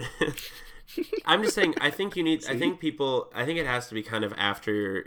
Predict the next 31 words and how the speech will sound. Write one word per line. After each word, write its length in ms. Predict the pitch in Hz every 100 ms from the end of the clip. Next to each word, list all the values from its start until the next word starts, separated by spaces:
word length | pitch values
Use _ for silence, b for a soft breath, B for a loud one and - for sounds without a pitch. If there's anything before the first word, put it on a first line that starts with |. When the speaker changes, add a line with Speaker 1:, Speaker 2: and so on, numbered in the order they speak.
| -
Speaker 1:
collegiate 560 | - 107 104 101 107
or 160 | - 104
after 320 | 101 107 -
your 200 | 104 98
kind 180 | 101 104
of 80 | 98
high 140 | 101
school 320 | 98 - 90 71
years. 260 | 62 - -
I 80 | 117
think, 260 | 156 151 - B B B
I 100 | 123
think 200 | 127 160
it 120 | 160
kind 200 | - 139 131
of 140 | 117 B B
Speaker 2:
It's 160 | 156 165
definitely 540 | 139 175 180 151 98 104
Speaker 1:
I 60 |
Speaker 2:
college. 520 | 135 85 57 - - - -
I 80 | 143
think 140 | 170
it's 120 | 165
definitely 480 | 123 135 151 123 120 -
Speaker 1:
Yeah, 180 | 120 -
I 100 | 123
think 180 | 160 151
Speaker 2:
post-college. 0 |
Speaker 1:
it's 100 | 143
like, 180 | 123 - -
uh, 280 | - - -